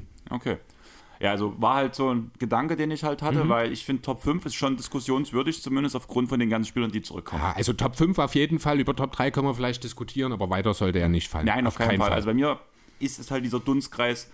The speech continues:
Speaker 1: ist er jetzt vielleicht vier, fünf, sechs so ungefähr. Das ist so, wo ich Embiid so sehe.
Speaker 2: Mhm.
Speaker 1: Je nachdem,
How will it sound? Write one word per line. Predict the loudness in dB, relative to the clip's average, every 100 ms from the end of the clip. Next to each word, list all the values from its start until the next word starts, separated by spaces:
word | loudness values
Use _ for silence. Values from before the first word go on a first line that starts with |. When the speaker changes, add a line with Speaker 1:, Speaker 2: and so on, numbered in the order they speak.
| -20 -20 -6
Speaker 1:
ist | -2
er | 0
jetzt | -2
vielleicht | -2 0 -2 -8 -18 -20 -20
vier, | -4 0 2
fünf, | 2 0 2
sechs | 0 -2 0
so | 0
ungefähr. | -2 -4 -4
Das | -4 -6
ist | -4
so, | -4 0
wo | 0
ich | 0
Embiid | -2 -2 -2
so | -2
sehe. | 0 2 0 -4 -6
Speaker 2:
Mhm. | -4 -4 -6 -12 _ -20 -4
Speaker 1:
Je | 2 2
nachdem, | 2 0 0 2 2 0